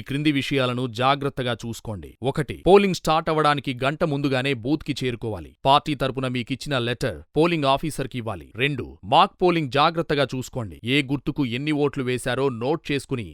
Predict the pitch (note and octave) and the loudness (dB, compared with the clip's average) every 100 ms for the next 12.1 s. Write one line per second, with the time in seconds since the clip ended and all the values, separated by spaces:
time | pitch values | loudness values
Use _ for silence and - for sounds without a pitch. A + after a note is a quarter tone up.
0 | - D3 D#3+ D3 C#3 C3+ B2 C3+ D3+ - | 0 2 2 -2 -2 -2 -2 -4 -4 -2
1 | D3 C#3 B2+ - D3+ C#3+ C3+ B2 C#3 - | 0 2 0 0 0 2 0 0 -2 -2
2 | D#3+ - B2+ F2 D#2 A#2+ C#3 G#2+ C#2+ - | -8 -6 -8 -8 -4 0 0 0 -8 -2
3 | C3 E3 - D#3 D#3 D3 C3+ C3+ C3 B2+ | 4 4 4 0 2 2 2 4 2 0
4 | D2+ D2+ - F3+ F#3+ D3+ D#3 D#3+ D3+ C3 | -6 -10 -2 6 6 6 2 2 0 -2
5 | - E3+ D#3+ D#3 C#3 C3+ C3 B2+ A#2+ A2 | 2 4 6 4 4 2 0 0 -4 -4
6 | D2+ - - D3 D#3+ D#3+ - C3+ D#3 C3 | -10 -14 2 4 4 0 0 2 2 2
7 | C#3+ - C#3 D3+ C#3 - D#3+ E3 C3 A#2 | -4 0 0 2 0 0 -2 0 0 -2
8 | F2 - B2+ D3 C3 - C#3 D3 D3+ C#3+ | -6 -2 0 2 -2 -2 0 6 6 4
9 | - _ - D#3+ F3+ D#3 D3 C3+ D3 C3+ | -8 _ 4 4 4 2 0 0 -2 -2
10 | F#2+ F2+ C3+ D#3 - D#3 C#3+ C3 B2+ C#3 | -4 -4 -2 -2 0 2 2 0 2 2
11 | A#2+ C3 - D3 - D3 C#3+ A#2+ G#2+ - | 2 0 0 -4 -6 -4 -2 -2 -4 -10
12 | C#2+ | -14